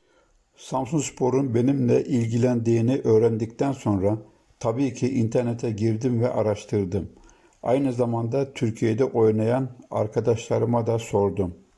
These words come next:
Onların harika olduklarını söylediler ve inanıyorum ki onlarla birlikte birçok galibiyet kutlayacağız.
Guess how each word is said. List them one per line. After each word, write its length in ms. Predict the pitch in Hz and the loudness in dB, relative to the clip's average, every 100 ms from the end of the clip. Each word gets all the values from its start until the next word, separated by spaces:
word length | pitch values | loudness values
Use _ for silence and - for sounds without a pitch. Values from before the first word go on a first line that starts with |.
| _ _ _ _ _ _ _ _ _ _ _ - | _ _ _ _ _ _ _ _ _ _ _ -8
Onların 500 | 123 131 131 139 139 | -2 0 2 0 -2
harika 580 | 113 120 127 127 156 | -2 0 0 0 0
olduklarını 800 | - 123 110 117 120 117 117 127 | 0 0 0 -2 0 0 2 -2
söylediler 760 | 127 - 107 113 104 107 120 127 - - _ - | 0 2 2 2 0 0 0 0 -8 -20 _ -2
ve 300 | 120 131 - | 0 0 0
inanıyorum 680 | 143 120 127 123 135 135 113 | 0 2 2 4 4 4 0
ki 240 | - 135 - | 0 0 0
onlarla 600 | 120 120 123 135 120 110 | 0 2 2 2 2 0
birlikte 680 | 110 113 113 - 127 131 131 - _ _ 135 | 0 -2 -4 -4 0 0 -2 -18 _ _ 0
birçok 560 | 131 120 143 139 - | 0 0 -2 -2 -2
galibiyet 680 | 120 117 113 107 120 - - | -2 0 0 0 0 -2 -10
kutlayacağız. 760 | - - 110 104 95 90 82 | -12 -2 0 2 2 0 -2